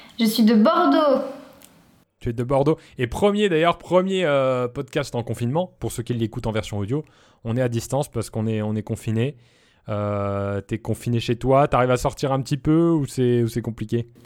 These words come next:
Speaker 1: Euh, on sort un petit peu, euh, en bas du quartier, euh, promener, euh, notre chienne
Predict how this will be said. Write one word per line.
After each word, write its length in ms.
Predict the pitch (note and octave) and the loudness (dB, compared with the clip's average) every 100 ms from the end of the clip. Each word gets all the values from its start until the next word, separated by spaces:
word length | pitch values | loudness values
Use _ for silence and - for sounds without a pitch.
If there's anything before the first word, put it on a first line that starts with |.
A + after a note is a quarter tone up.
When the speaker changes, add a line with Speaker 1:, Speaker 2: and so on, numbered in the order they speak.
| - | -2
Speaker 1:
Euh, 240 | B3 B3 A3+ | 2 4 4
on 100 | A3+ | 4
sort 320 | - B3 B3 | 2 2 4
un 260 | A#3 A3 | 4 4
petit 240 | A3 - A3+ | 2 0 -4
peu, 140 | A#3+ A#3+ B3+ A#3+ | 0 2 2 2
euh, 600 | G#3 G3+ G3 G3 F#3+ G3 G3+ - _ _ | 2 2 0 -2 -4 -6 -10 -14 _ _
en 140 | - A3 | 0 2
bas 240 | G3 A3 | 4 4
du 180 | G#3 G#3+ | 2 2
quartier, 640 | A3+ A3 - - A#3+ A#3+ | 0 -2 -6 -4 0 2
euh, 120 | A3 | 2
promener, 640 | G3 - A3 A3 A3 A3+ A3+ | -2 -4 0 4 4 2 0
euh, 60 | G#3 | 0
notre 220 | G#3 G#3 | 0 -2
chienne 520 | - G#3+ A3 D#4 F4 | -4 0 2 2 2